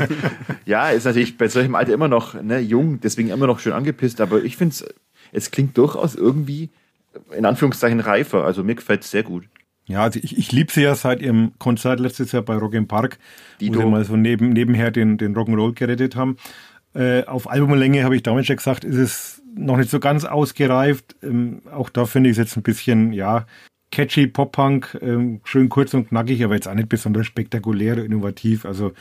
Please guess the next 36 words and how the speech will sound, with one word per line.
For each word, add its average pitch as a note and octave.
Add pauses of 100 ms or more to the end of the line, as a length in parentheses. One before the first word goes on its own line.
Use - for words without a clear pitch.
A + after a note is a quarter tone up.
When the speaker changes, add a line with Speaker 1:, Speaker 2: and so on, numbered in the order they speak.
(360)
Speaker 1:
aber C3+
grundsympathisch. A#2
Also A#2+
die B2+
sollen A#2
weitermachen, A2+
die A2+
Mädels. A2
Und, G2
äh, G#2
wenn A#2
ich A2
die A2+
Gelegenheit G#2+
hätte, G2+
sie G2+
live F#2
zu A2+
erleben, G2
würde F#2+
ich G2+
es -
mir G#2
auch F#2
wieder G2+
anschauen. G2+ (460)
Speaker 2:
Warten A2+
wir C3+
noch G#2+
das F#2+
Album E2+
ab, E2
das E2+
wird F2+
bestimmt -
gut. -